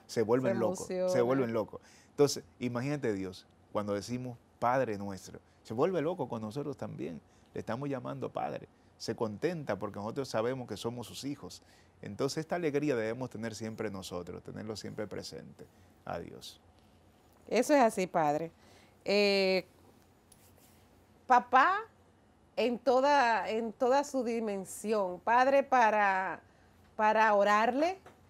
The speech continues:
Speaker 2: Padre porque está atento a nosotros en, en todo el sentido de la palabra, Padre que no nos va a abandonar, Padre amor, Padre misericordioso.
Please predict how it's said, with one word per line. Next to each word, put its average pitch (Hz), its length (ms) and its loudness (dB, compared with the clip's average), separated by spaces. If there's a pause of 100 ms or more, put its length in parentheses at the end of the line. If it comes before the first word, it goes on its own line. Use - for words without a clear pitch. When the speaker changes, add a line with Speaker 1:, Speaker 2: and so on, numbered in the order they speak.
(180)
Speaker 2:
Padre 240 420 6 (220)
porque 226 240 0
está 220 200 2
atento 226 340 0
a 214 40 0
nosotros 220 560 -2
en, 196 340 -6
en 202 140 -8
todo 214 160 0
el 214 60 -2
sentido 214 360 0
de 208 80 2
la 196 100 2
palabra, 208 500 2 (500)
Padre 262 680 8
que 277 120 4
no 240 120 2
nos 254 240 0
va 214 220 6
a 220 40 6
abandonar, 208 760 0 (600)
Padre 247 380 8
amor, 247 580 6
Padre 254 340 6
misericordioso. 247 1400 2